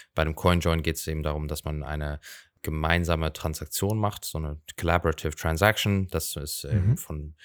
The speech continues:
Speaker 1: mehreren Parteien einen In-, Inputs gibt und von, an die einzelnen Parteien gehen wieder Outputs raus. Dass es eben, äh, da keine zentrale Partei gibt. Bei den Mixern ist es ein, ähm, äh,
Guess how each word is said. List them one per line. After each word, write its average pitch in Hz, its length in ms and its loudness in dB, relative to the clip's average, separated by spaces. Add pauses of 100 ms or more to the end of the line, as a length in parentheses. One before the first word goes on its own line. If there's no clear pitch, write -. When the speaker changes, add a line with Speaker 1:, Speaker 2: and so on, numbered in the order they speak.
(220)
Speaker 1:
mehreren 98 320 6
Parteien 85 500 2
einen 80 140 0
In-, 117 320 2
Inputs 120 420 6
gibt - 220 0
und 87 100 0
von, 78 400 -2 (240)
an 80 160 -2
die 78 260 -4 (200)
einzelnen 82 460 -2
Parteien 78 360 -2
gehen 76 180 -2
wieder 76 220 -4
Outputs - 480 -8
raus. 73 240 -6 (300)
Dass 78 100 -6
es 73 160 -4
eben, 76 300 -4
äh, 73 560 -6
da 73 240 -4
keine 82 340 0
zentrale 76 420 -2
Partei - 340 -4
gibt. 78 180 -8
Bei 73 80 -6
den 76 140 -2
Mixern 87 420 2 (280)
ist 76 140 -6
es 78 220 -2
ein, 78 340 0
ähm, 73 600 -2 (440)
äh, 67 200 -10